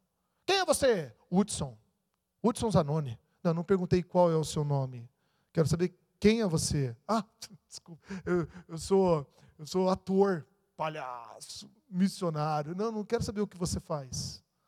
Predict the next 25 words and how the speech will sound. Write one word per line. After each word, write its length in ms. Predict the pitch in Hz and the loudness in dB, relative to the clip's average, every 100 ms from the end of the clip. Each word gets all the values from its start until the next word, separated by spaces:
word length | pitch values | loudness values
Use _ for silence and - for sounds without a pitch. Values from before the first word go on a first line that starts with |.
| _ | _
Qual 180 | 170 170 | 2 2
é 40 | |
o 40 | 156 | 2
seu 240 | - 165 | -2 -2
ofício? 800 | 147 - - 170 - - 156 143 _ _ _ _ - | -2 -4 -4 -2 -2 -8 -10 -16 _ _ _ _ 0
Quero 140 | 175 | 2
saber 200 | 190 185 | 4 2
sua 200 | - 202 | 2 2
identidade." 1080 | 190 208 226 - 160 165 180 165 - 127 113 _ _ _ | 2 0 0 0 2 4 2 0 -4 -10 -16 _ _ _
"Ah, 180 | - 262 - _ _ _ _ | 0 0 -2 _ _ _ _
eu 80 | 160 | -2
já 80 | 175 | -2
decorei, 380 | 190 202 170 139 | 2 2 2 0
seis 360 | - 226 233 | -2 -2 -2
duzentos 240 | 175 202 190 | -4 -4 2
e 20 | |
quarenta, 240 | 185 190 | 2 2
duzentos 160 | 180 185 | -2 -4
e 20 | |
cinquenta 260 | - 190 180 | 0 0 4
barra 220 | 180 185 | 4 4
quatro, 320 | 185 185 - | 4 2 4
Teatro 180 | 196 175 | 0 2
do 40 | |
Paraná." 500 | 196 190 190 175 165 | 2 2 2 0 0